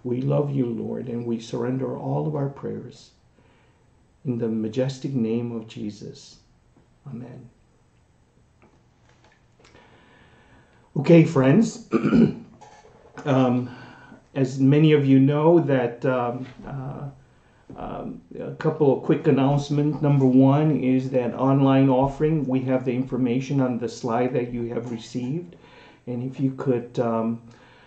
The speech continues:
uh, if you consider S N U International Church part of your church, uh, your donation and your offering would,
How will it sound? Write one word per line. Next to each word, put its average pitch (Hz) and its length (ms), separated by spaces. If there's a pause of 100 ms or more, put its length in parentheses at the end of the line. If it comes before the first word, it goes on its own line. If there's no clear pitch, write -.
(200)
uh, - 60
if 131 240
you 120 100
consider 135 640
S 139 200
N 139 160
U 139 140
International 131 640
Church 131 380
part 135 240
of 117 120
your 131 240
church, 123 600 (380)
uh, 139 260
your 131 560 (140)
donation 147 640
and 123 180
your 120 160
offering 127 560
would, 131 260